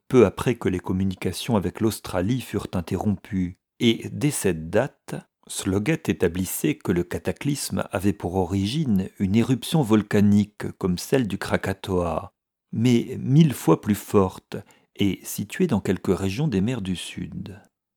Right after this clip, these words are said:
Mais encore que l'élément le plus actif n'était pas l'oxyde de carbone, mais le ferrocyanide de potassium, qui, en se combinant dans la chaleur de l'éruption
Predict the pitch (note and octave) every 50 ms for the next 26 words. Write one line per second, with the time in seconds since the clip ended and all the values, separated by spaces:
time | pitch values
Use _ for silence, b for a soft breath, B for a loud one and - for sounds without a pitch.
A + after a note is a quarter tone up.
0 | _ _ G#2+ G2+ F#2 E2+ E2+ F2+ - - C3 A#2+ G#2+ F#2 - - - F2+ F2+ F#2
1 | F#2 F#2 F#2+ G#2+ A2 G#2 F#2 - - G2 F2 F2 F2 - - _ - D3 C#3 -
2 | - - - F#2 F2 - F#2 - _ A#2 F#2+ F2+ E2+ F2 G2 F#2 - - - G#2+
3 | G#2 F#2+ F2+ F2+ E2+ - - F#2+ - - F#2+ G#2 C#3+ E3+ D#3+ A#2 F#2+ F2 F2 -
4 | - - _ _ G2 G2 G2 F#2+ - - - F#2+ F#2 F#2 - - - A2+ A2+ C#3
5 | C#3+ - - - G#2 G#2 B2 D#3 F3+ D3 A2 G#2+ F#2+ - B2 A#2 - G#2+ F#2+ -
6 | - - G#2 G2 F#2 F2 F2 F2+ - - - b b b b b b _ _ -
7 | - C#3 A#2+ - - _ _ - G2+ F#2+ - - F#2 - - - G#2 G#2 F#2+ G2+
8 | G#2+ A#2 A#2+ A2+ F#2+ E2+ F#2 F#2 F2 E2+ E2+ F2 F2 - - G2 G2 G#2 G2+ F#2+
9 | F#2 F#2 F#2 F#2+ F#2 G2+ G2 - - - - B2 G#2+ F#2+ F2